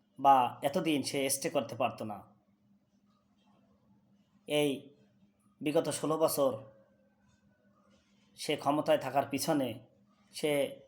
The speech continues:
স্বৈরাচারী হওয়ার পিছনে, সে একনায়কতন্ত্র হওয়ার পিছনে, সে সর্বেসর্বা হওয়ার পিছনে, সে একগুঁয়েমি হওয়ার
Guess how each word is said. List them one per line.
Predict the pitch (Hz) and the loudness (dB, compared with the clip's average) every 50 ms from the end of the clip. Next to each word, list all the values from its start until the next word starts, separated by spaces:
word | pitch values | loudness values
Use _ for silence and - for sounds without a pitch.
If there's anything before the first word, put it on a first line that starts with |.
| - _ _ _ _ _ - | -20 _ _ _ _ _ -20
স্বৈরাচারী | - - - - - - 165 170 165 180 165 - 160 156 | -20 -20 -20 -14 -6 0 0 2 4 2 2 2 0 0
হওয়ার | 135 139 143 143 143 139 - | 2 2 2 4 2 2 0
পিছনে, | 147 - - 170 156 139 131 117 110 - - _ _ _ _ _ _ - | -4 -2 0 0 0 0 -2 -4 -8 -12 -20 _ _ _ _ _ _ -14
সে | - - - 160 156 147 139 | -10 -2 0 2 2 2 2
একনায়কতন্ত্র | 131 151 156 151 - 170 170 165 170 - 170 160 160 160 147 | 2 2 2 2 2 0 0 0 2 0 0 0 2 0 0
হওয়ার | - 151 151 143 147 | 2 2 2 2 0
পিছনে, | 147 139 - 165 151 139 127 117 113 - - - - _ _ _ _ _ _ _ _ _ _ _ _ _ _ _ _ _ _ _ _ _ _ _ _ _ _ _ _ _ _ _ _ _ _ _ _ _ _ _ _ _ | -2 -2 0 0 0 0 -2 -4 -8 -12 -18 -20 -20 _ _ _ _ _ _ _ _ _ _ _ _ _ _ _ _ _ _ _ _ _ _ _ _ _ _ _ _ _ _ _ _ _ _ _ _ _ _ _ _ _
সে | - - - 165 160 160 151 139 - - - - | -10 0 4 4 6 6 4 0 -2 -6 -12 -14
সর্বেসর্বা | - - - 170 170 165 170 165 - 165 156 143 147 131 | -8 0 4 4 4 4 2 0 2 2 2 4 4 4
হওয়ার | 135 143 139 135 - | 6 4 4 4 2
পিছনে, | 147 - - 165 147 139 127 110 - - - - _ _ _ _ _ - | -2 -4 -2 -2 -2 -2 -4 -6 -8 -16 -20 -20 _ _ _ _ _ -14
সে | - - - 170 165 160 | -10 -4 2 4 4 4
একগুঁয়েমি | 160 - 151 156 156 139 135 185 190 190 180 170 | 4 4 2 2 2 4 4 4 6 6 6 4
হওয়ার | 147 156 156 143 | 4 6 4 4